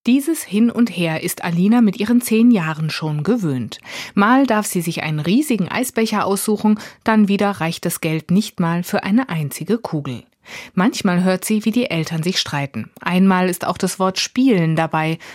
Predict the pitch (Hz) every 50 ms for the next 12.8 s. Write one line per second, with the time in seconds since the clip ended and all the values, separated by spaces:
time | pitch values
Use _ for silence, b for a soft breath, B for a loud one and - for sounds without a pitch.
0 | B B B - 190 175 160 - - - 170 - - 302 294 294 - - 147 139
1 | 139 143 - - - - _ - - - - 226 233 208 185 170 165 - - -
2 | - 170 165 143 - 143 143 - - - 185 220 302 269 170 135 139 - - -
3 | _ _ _ B B B B B B B - 226 240 233 240 254 311 302 - 302
4 | 294 - - 226 220 220 202 185 156 156 - - 165 160 165 160 - - - -
5 | 208 240 - - - 143 135 135 135 - - 131 131 135 135 - - _ _ -
6 | 269 214 - - - 160 147 - - - - - 247 - - 175 151 143 139 -
7 | - _ _ B B B B B B B - 240 226 208 233 302 339 285 202 -
8 | - 175 170 - - - 165 156 156 - - - 180 175 175 - 226 240 285 277
9 | - - 175 - - 185 175 175 - - 180 175 170 - 175 165 - - 196 247
10 | - B B B B B B - 240 220 220 302 349 - - - 208 202 208 240
11 | 285 277 254 226 226 226 220 - 190 175 170 - 160 160 - - - - 262 247
12 | - - - 175 156 147 - 160 147 - - 156 156 156 151 151